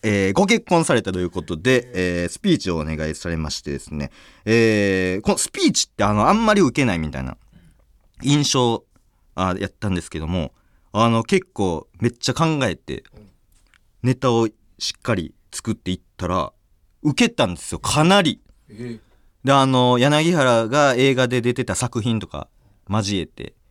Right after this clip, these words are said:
Speaker 1: なんか、「あー、今、柳原が出ている作品いっぱいありますけど、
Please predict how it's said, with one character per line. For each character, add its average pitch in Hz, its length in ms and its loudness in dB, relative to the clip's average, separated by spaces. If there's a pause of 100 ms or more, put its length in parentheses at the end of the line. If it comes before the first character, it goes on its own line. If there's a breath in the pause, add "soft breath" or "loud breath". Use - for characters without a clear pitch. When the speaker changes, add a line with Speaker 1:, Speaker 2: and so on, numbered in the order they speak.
(100)
Speaker 1:
な 95 120 -2
ん 85 100 -2
か、 - 240 -6 (320 soft breath)
「あ 98 220 0
ー、 104 120 -2
今、 117 400 2 (100)
柳 123 300 0
原 110 220 0
が 92 100 0
出 101 160 -4
て 110 140 -4
い - 20 2
る 104 80 0
作 110 300 -6
品 104 360 0
い 95 40 -6
っ - 100 -8
ぱ 110 100 -2
い - 40 0
あ - 20 0
り 98 60 -2
ま 95 100 0
す - 100 -12
け 98 120 -8
ど、 120 280 -4